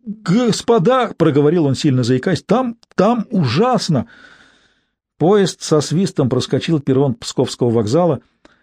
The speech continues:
Пассажиры разглядывали диковинный состав и гадали, кто же это такой важный пролетел соколом мимо них.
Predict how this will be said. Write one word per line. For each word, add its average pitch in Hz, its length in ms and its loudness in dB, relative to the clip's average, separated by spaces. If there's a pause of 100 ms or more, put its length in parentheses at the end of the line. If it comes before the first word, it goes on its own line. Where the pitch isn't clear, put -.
(480)
Пассажиры 135 440 2
разглядывали 156 640 2
диковинный 139 440 0
состав 165 460 -2
и 139 60 0
гадали, 127 340 0
кто - 220 -6
же 180 100 -4
это 165 100 -4
такой 160 260 0
важный 151 600 0
пролетел 143 460 0
соколом 127 500 0
мимо 127 180 0
них. 101 240 -4